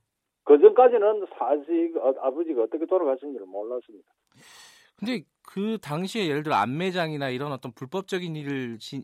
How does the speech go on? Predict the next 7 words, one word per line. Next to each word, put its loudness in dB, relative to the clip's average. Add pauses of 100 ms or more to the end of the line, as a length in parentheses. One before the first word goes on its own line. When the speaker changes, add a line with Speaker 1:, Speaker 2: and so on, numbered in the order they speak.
(120)
Speaker 2:
일이 -10
진행된 -6
사람들에 -8
대한 -10
책임이나 -8
이런 -6
것들은 -10